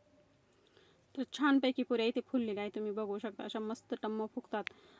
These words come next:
आणि दोन्ही साईडनी पलटी करून घ्यायची. पलटी करायची, जास्त घाई करायची नाही. एक साईडनी थोडीशी क-, खरपूस झाली की दुसऱ्या बा-, साईडनी पलटी करून घ्यायची, म्हणजे जास्त उलटपुलट केली की ती फुटू शकते, त्याच्यामुळे जास्त वेळेस पलटी करायची नाही. तर बघा अशा पद्धतीने छानपैकी आपण दुसरी पुरी देखील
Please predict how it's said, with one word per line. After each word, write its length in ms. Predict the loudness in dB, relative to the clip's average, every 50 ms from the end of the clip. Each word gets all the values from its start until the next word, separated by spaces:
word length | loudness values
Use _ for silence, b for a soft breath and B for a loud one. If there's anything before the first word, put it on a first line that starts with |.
| B B
आणि 260 | -2 -2 0 0 0 -2 -2 -4
दोन्ही 400 | 0 2 4 4 6 4 4 2
साईडनी 580 | 2 2 0 0 0 -4 -4 -4 -4 -6 -8 -4 -2
पलटी 260 | 0 0 0 0 0
करून 260 | 0 2 2 2 2
घ्यायची. 340 | 0 0 0 -2 -2 -6 -8 -8 -4 -4
पलटी 240 | -4 -2 -2 -4
करायची, 320 | -2 -2 0 0 0 -2 -2
जास्त 240 | -4 -4 -2 -2 0
घाई 200 | 2 4 4 4
करायची 360 | 4 4 4 4 2 2 0
नाही. 180 | 0 2 2
एक 140 | 2 2 2
साईडनी 320 | 4 4 4 4 4 0 0 2
थोडीशी 320 | 2 2 2 0 -2 -6 -4 0
क-, 320 | 4 6 6 8 8 6 4 2 _ _ _ -4 2
खरपूस 300 | 2 2 4 2 0 2
झाली 260 | 4 4 4 4 2
की 100 | -2 -4
दुसऱ्या 260 | -4 -4 -2 -2 0
बा-, 160 | 2 2 0
साईडनी 300 | 0 0 -2 -2 0 -2
पलटी 320 | -2 -2 -4 -4 -4 -6 -4
करून 260 | -4 -2 -2 0 0
घ्यायची, 240 | 0 0 -2 -2 -4
म्हणजे 200 | -4 -4 -2 0
जास्त 240 | 0 0 0 0 0
उलटपुलट 460 | 0 0 0 0 -2 -4 -4 -4 -4 -4 -2
केली 120 | -4 -4
की 100 | -4 -4 -6
ती 40 | -6
फुटू 300 | -4 -4 -2 -2 -2 -4
शकते, 360 | -4 -6 -8 -6 -6 -6 -6 B B B B B B B B
त्याच्यामुळे 380 | -2 0 2 2 2 2 0 2
जास्त 300 | 2 2 2 2 2 0
वेळेस 240 | 2 2 0 0 -2
पलटी 280 | -2 -4 -2 -2 -2
करायची 360 | -2 -2 -2 -2 -2 -4 -4
नाही. 160 | -2 -2 -2 -2
तर 100 | -2 -2
बघा 180 | -2 -2 0 0
अशा 160 | -2 -2 -4
पद्धतीने 480 | -4 -4 -4 -4 -4 -4 -2 -2 -2 -2
छानपैकी 520 | -4 -4 -4 -4 -4 -2 -4 -4 -4 -4
आपण 180 | -4 -2 -2 -4
दुसरी 240 | -4 -4 -6 -8 -8
पुरी 220 | -4 -4 -4 -4
देखील 280 | -4 -4 -6 -6 -8